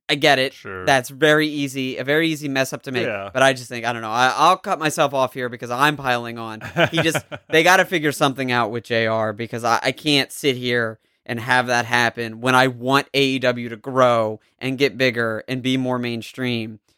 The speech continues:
Speaker 1: Mistakes like that will st-, will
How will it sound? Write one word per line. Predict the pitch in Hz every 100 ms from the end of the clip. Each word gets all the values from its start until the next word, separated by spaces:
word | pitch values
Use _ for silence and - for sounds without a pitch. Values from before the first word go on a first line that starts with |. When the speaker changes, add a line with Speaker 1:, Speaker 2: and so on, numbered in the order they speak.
| _ _ -
Speaker 1:
Mistakes | 131 - 156 143 -
like | 127 117
that | 123 120 104 92 -
will | 127 135 123
st-, | - -
will | 147 131 117 107